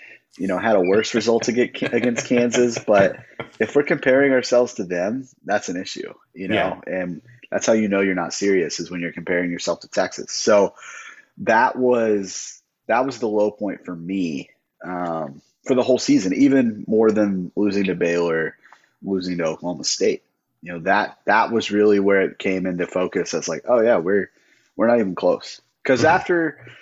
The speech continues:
Speaker 1: after seeing Caleb come in, you were like, "Oh, okay, our def-, we just need to get our defense healthy.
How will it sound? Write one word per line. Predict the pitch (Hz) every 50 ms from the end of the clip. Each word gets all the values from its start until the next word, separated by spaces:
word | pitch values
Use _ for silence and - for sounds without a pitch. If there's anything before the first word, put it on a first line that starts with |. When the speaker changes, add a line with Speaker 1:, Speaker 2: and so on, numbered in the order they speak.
| - _ _ _ -
Speaker 1:
after | - 127 135 - 160 143
seeing | - - 147 139 131
Caleb | - 117 110 120 127 117 -
come | - 110 98 95
in, | 90 90 90 90 87 85 - - _
you | - 95 101 98
were | 98 98 95
like, | 87 87 85 85 85 - - -
"Oh, | - 151 185 175 113 - - - - - _ _ _ _ -
okay, | - - - 123 113
our | 123 123 104
def-, | - 120 127 131 - -
we | - 170
just | 143 151 147 -
need | 156
to | 143 135
get | 139 135
our | 123 110
defense | 98 117 127 131 - 139 127 -
healthy. | - 120 123 127 - - 135 135 135 127